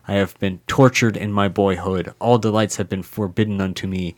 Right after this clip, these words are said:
and that which is owed to me they pay not. In thy name. Now at last I have thee. The slave God is in the power of the Lord of freedom. Give thou place to me, O Jesus. Thine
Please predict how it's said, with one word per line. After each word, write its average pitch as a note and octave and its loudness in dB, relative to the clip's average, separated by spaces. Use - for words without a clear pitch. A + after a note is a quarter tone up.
and G2 -2
that A2+ 4
which A2+ 0
is A2 -4
owed A2+ 2
to A#2 -2
me A#2 2
they G2+ -2
pay G2+ -2
not. F#2+ -2
In A2 -4
thy G#2 4
name. F#2 0
Now A2 6
at G2 0
last A2 4
I G2 0
have F#2+ 0
thee. F2+ -4
The E2 -6
slave A2+ 2
God G#2 4
is G2 -4
in G#2 -4
the G2+ -4
power G2 0
of E2+ -6
the F2+ -6
Lord G2 0
of F2 -6
freedom. E2+ -6
Give A#2+ 4
thou A2 6
place G#2+ 0
to - -4
me, F#2+ -2
O F2+ -6
Jesus. F#2+ -4
Thine G2 -2